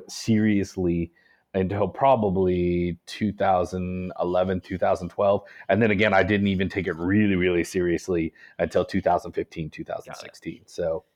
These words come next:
Speaker 2: Yeah, which w-, honestly, like, uh, it's crazy. It's twenty nineteen. It's, you know, it's been around for, for quite some time in its heyday and, uh, you know, through, through its evolution. But I,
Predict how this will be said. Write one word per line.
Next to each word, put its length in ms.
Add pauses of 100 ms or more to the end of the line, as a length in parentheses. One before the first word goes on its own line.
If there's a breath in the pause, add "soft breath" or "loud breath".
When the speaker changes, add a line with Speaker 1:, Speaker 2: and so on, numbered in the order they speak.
Speaker 2:
Yeah, 100
which 160
w-, 260
honestly, 440
like, 260 (120)
uh, 420 (380)
it's 200
crazy. 300
It's 140
twenty 260
nineteen. 500
It's, 240
you 60
know, 80
it's 120
been 140
around 240
for, 260
for 120
quite 260
some 100
time 320
in 80
its 140
heyday 440
and, 220
uh, 380
you 100
know, 220
through, 220 (100)
through 180
its 140
evolution. 600
But 220 (400 soft breath)
I, 120